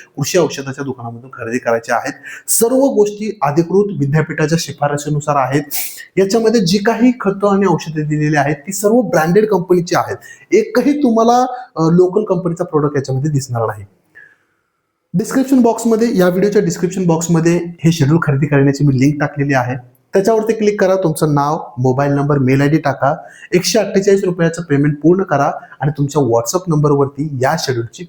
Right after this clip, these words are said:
पीडीएफ मिळवा. समजा तुमच्याकडे, अ, मेल आयडी तुम्हाला माहीत नाही, तुमचा मेल आयडी तुमच्याकडे नाहीये, हरकत नाही, या WhatsApp नंबरवरती मला मेसेज करा की कांदा पिकाचं शेड्यूल पाहिजे. मी तुम्हाला PhonePe, Google Pay आणि हे शेड्यूल अगदी सोप्या भाषेमध्ये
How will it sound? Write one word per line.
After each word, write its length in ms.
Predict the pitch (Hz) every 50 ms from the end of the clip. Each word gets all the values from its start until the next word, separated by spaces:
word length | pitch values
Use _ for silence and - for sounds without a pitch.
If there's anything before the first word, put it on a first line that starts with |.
| _ _ -
पीडीएफ 240 | 240 214 208 196 202 156
मिळवा. 260 | 139 123 110 - 113 - - _ _ _ _ _ _ _ _ _ _ _ _ _ _ _ -
समजा 420 | - - 240 262 247 208 196 214 - - - - - - - - _ _ -
तुमच्याकडे, 500 | 196 185 175 214 208 208 202 196 233 254 262 - - -
अ, 60 | 143 143 143 143 143 147 147 147 - - - _ _ _ _ _ _ _ -
मेल 240 | 190 220 233 214 202
आयडी 180 | 190 185 196
तुम्हाला 300 | 196 - 175 165 160 170
माहीत 220 | 156 151 160 160 - 143
नाही, 140 | 123 113 113
तुमचा 260 | - 131 131 131 160
मेल 220 | 147 147 143 143
आयडी 160 | 147 143 139 131
तुमच्याकडे 420 | - 131 117 135 131 135 127 120
नाहीये, 300 | 123 113 110 113 131 165 - - - - - - 175
हरकत 300 | 185 185 185 226 220 220
नाही, 140 | 202 220 220 202 160 151
या 80 | 185
WhatsApp 460 | 196 180 180 175 - - 233 214 - 202
नंबरवरती 440 | 196 190 190 190 190 180 185 202
मला 200 | 190 175 165 170
मेसेज 340 | 170 156 143 - - 156 -
करा 200 | - 143 135 156
की 160 | 170 - 208
कांदा 320 | 202 196 165 143 147 147 160
पिकाचं 360 | - - 151 151 147 151 151
शेड्यूल 280 | 147 - 139 135 139 147
पाहिजे. 400 | 147 135 123 110 113 156 185 220 - - - - - - _ _ _ 156
मी 100 | 185 208
तुम्हाला 480 | 196 202 196 190 190 202 208 233 240 - - - - _ _ _ _ _ - 190
PhonePe, 300 | 196 196 196 196 208 202
Google 340 | 202 185 160 165 165 170 - 180
Pay 120 | 190 208 202 -
आणि 160 | 156 156 156 139
हे 160 | 160 196 202
शेड्यूल 380 | 202 185 151 151 180 208 214 -
अगदी 220 | 151 131 147 185 190
सोप्या 320 | - - 151 - 170 180
भाषेमध्ये 500 | 170 165 151 - 160 156 156 156 160